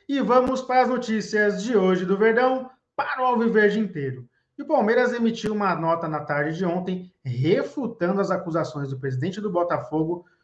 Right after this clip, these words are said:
sobre manipulação de resultados. Ele envolveu o jogo do Palmeiras contra o Fortaleza e o clube disse que vai processá-lo em todas as esferas cabíveis. Para você conferir essa nota na íntegra,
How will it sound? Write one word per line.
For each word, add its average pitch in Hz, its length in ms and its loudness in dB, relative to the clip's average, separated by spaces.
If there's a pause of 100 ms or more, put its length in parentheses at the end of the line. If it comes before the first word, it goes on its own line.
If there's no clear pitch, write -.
sobre 226 300 2
manipulação 208 840 4
de 170 140 0
resultados. 165 840 -2 (340)
Ele 254 180 -2
envolveu 208 500 4
o 185 80 4
jogo 160 300 0
do 160 140 -2
Palmeiras 135 440 -2
contra 220 300 -4
o 226 60 -6
Fortaleza 180 760 0 (260)
e 269 120 -2
o - 80 -2
clube 208 260 2
disse 185 300 -2
que 226 160 -2
vai 160 440 6
processá-lo 170 720 0
em 185 140 2 (160)
todas 185 400 2
as 185 140 2
esferas 143 680 0
cabíveis. 123 680 -6 (420)
Para 196 160 2
você 214 240 0
conferir 190 360 0
essa 175 200 2
nota 143 280 0
na 214 180 4
íntegra, 214 480 2